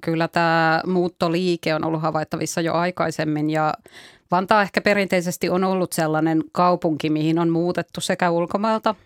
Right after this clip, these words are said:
mutta myös sit muualta Suomesta. Eli kun meillä on ollut paljon, ö, erilaisia maahanmuuttajayhteisöjä, ö, myös oikein laaja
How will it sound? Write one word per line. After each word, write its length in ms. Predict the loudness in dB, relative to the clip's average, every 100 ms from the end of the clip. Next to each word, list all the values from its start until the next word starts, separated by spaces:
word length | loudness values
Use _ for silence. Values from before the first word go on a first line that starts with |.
| _
mutta 300 | -4 -2 0
myös 220 | 0 -2
sit 140 | -4 -2
muualta 360 | 0 0 -2
Suomesta. 640 | -2 -2 0 -2 -2 -2 -4 _ _ _ _ _ _ _ -6
Eli 200 | -2 0
kun 140 | 0 0
meillä 240 | 2 2
on 80 | 2
ollut 380 | 2 0 -4 -10 -20 -20 -20 -4
paljon, 540 | 0 2 2 2 0 -2 0 0 2 2 2
ö, 40 | 0
erilaisia 600 | 0 0 0 0 0 0
maahanmuuttajayhteisöjä, 1300 | 0 0 -2 -2 -2 -2 -4 -2 -2 0 0 0 -2 -4 -14 -10 -4
ö, 40 | -2 0 0 -2
myös 460 | -2 -2 -2 -6 -10 -16 _ _ -4
oikein 460 | -4 -2 0 0 0
laaja 380 | 0 2 0